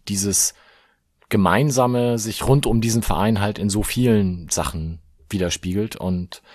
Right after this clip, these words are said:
äh, damit eben auch bei euch und auch beim Millanton. Ach Mensch, jetzt fang ich gleich an zu heulen? Nein,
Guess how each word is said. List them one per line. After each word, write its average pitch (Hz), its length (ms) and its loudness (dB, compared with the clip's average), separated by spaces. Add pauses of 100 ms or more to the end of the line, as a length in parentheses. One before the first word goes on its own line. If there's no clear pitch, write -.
(400)
äh, 92 340 -2
damit 92 420 -2
eben 92 260 -2
auch 107 440 2
bei 98 220 -2
euch 98 360 -2
und 95 320 -8
auch 90 320 -8
beim 82 520 -8
Millanton. 78 640 -6 (1600)
Ach - 180 -2
Mensch, 117 180 4
jetzt - 180 -2
fang - 280 -6
ich 85 120 -2
gleich 117 120 -2
an 98 60 -2
zu 85 160 -6
heulen? 127 280 -6
Nein, 90 360 -4